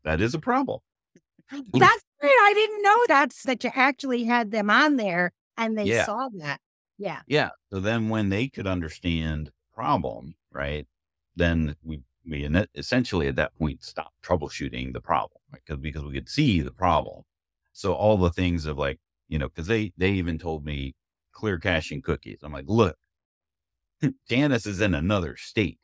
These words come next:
Speaker 1: right?" So <laughs>
Speaker 2: Yeah.
Speaker 1: if she's having the same problem with a different computer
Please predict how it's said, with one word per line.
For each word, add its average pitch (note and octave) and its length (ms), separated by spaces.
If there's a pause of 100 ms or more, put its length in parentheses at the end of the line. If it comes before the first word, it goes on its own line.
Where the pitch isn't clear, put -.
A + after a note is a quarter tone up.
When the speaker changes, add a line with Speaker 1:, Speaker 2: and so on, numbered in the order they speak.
(580)
Speaker 1:
right?" F2 320
So A#2+ 220 (360)
<laughs> - 420
Speaker 2:
Yeah. C4 240
Speaker 1:
if G#2+ 180
she's G#3+ 340
having B2+ 340
the F#2+ 100
same G2 300
problem D2 580
with F2+ 180
a F2 60
different A#2 380
computer D#2 640